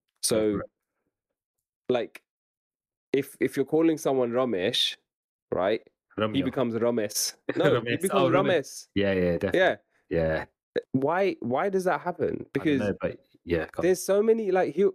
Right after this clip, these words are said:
Speaker 1: he'll just have a full conversation, but all of the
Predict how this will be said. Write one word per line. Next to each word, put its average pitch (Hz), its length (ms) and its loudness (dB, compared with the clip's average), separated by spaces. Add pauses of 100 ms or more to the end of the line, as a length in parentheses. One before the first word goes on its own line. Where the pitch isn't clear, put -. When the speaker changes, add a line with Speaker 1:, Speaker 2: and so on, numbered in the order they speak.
(140)
Speaker 1:
he'll 175 240 2
just 208 200 0
have 190 140 -2
a 175 60 -4
full 202 220 2
conversation, 165 880 0 (420)
but 143 200 0
all 175 200 2
of 170 120 -4
the 156 180 -4